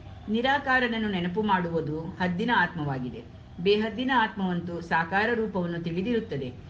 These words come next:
ಇದಕ್ಕಾಗಿ ತಾವು ತಮ್ಮ ಆತ್ಮದಲ್ಲಿ ಪವರ್ ತುಂಬಿಕೊಳ್ಳಬೇಕು. ಆತ್ಮದಲ್ಲಿ ಪವರ್ ಬಂತು ಅಂದರೆ ಸೂಕ್ಷ್ಮ ಶರೀರ, ಕಾರಣ ಶರೀರಕ್ಕೆಲ್ಲ ಪವರ್ ಬರುವುದು. ಕಾರಣ ಶರೀರ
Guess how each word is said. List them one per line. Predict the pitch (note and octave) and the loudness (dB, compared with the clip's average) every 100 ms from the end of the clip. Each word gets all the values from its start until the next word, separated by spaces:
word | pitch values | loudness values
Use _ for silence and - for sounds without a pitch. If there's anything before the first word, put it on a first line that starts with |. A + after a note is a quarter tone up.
| - | -6
ಇದಕ್ಕಾಗಿ | F#3+ G3+ G3 F#3+ E3+ D#3+ D#3+ F3+ - - - | -2 -2 2 0 0 -2 -6 -8 -10 -16 0
ತಾವು | F#3+ F3+ F3+ | 2 4 2
ತಮ್ಮ | F3+ E3+ E3 | -2 -2 2
ಆತ್ಮದಲ್ಲಿ | E3+ G3+ A3+ G#3+ F3 | 0 0 0 0 0
ಪವರ್ | F3 D#3+ G#3 | -4 -4 -4
ತುಂಬಿಕೊಳ್ಳಬೇಕು. | - F3 F#3 - D#3+ C#3+ C3 - - - - F4+ - - | -2 -2 0 -2 -4 -4 -6 -6 -8 -8 -10 -12 -12 -2
ಆತ್ಮದಲ್ಲಿ | G3+ C4+ C4+ C4 B3+ B3 | 2 2 2 4 4 4
ಪವರ್ | - F#3 G#3+ | 2 2 2
ಬಂತು | F#3+ F#3 F#3 G3+ | 2 2 2 0
ಅಂದರೆ | F3+ D3+ C#3+ D3 - | -2 -2 -2 -2 -4
ಸೂಕ್ಷ್ಮ | - A#3 B3+ B3+ B3 | -8 -6 -6 -2 0
ಶರೀರ, | A3 F3 F3 E3 E3 | 0 0 0 -2 2
ಕಾರಣ | E3+ F#3+ A#3 A3+ | 2 2 0 -2
ಶರೀರಕ್ಕೆಲ್ಲ | F3+ E3+ D#3+ E3 D#3 F#3 F3+ | -2 -2 -4 -4 -2 -2 -2
ಪವರ್ | D#3 F3 | -2 -2
ಬರುವುದು. | D#3+ C#3 B2 G#2 - - - - - | -2 -4 -4 -8 -12 -14 -14 -12 2
ಕಾರಣ | F3+ F#3 G3+ G3 | 4 4 0 -2
ಶರೀರ | G3 F3 | -2 0